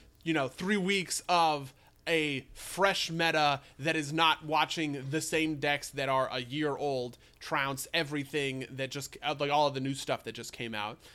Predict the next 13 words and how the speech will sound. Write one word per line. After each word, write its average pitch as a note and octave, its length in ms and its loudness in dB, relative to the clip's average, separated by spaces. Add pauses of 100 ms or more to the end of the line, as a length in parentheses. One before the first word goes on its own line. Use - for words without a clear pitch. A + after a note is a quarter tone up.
(220)
Um, C3 420 -4 (340)
I, C#3 200 0 (280)
and, C#3+ 720 0
uh, C3 360 -4 (100)
and D#3 400 0
it E3 180 -2
sucks - 380 2
that F3+ 120 0
this E3 140 -2
happened E3+ 380 2
to C3+ 100 -6
the B2 100 -8
esports, D3 760 -4